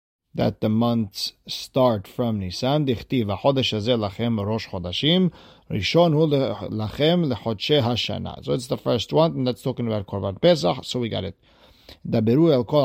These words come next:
adat Yisrael lemor be'asor lachodesh hazeh, v'ikhu lahem ish se lab-, eh, lebet avot, se labait,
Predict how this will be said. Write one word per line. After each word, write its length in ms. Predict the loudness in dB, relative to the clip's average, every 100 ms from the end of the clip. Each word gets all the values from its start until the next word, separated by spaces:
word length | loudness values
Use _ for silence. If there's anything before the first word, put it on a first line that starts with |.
| 2 -2
adat 240 | -2 -2
Yisrael 640 | -6 -8 -6 -2 0 0
lemor 420 | -2 0 0 0 0
be'asor 460 | -2 -4 0 0
lachodesh 500 | 0 -2 -2 -2 -4
hazeh, 400 | -4 0 2 2
v'ikhu 400 | 2 -6 -4 -2
lahem 480 | 0 -2 0 0 0
ish 280 | -2 -2 -2
se 160 | -2 -2
lab-, 300 | -2 -2 -4 -6
eh, 160 | -6
lebet 360 | -2 0 0 0
avot, 440 | -2 0 2 2
se 120 | 0 -2
labait, 560 | -2 0 2 2 0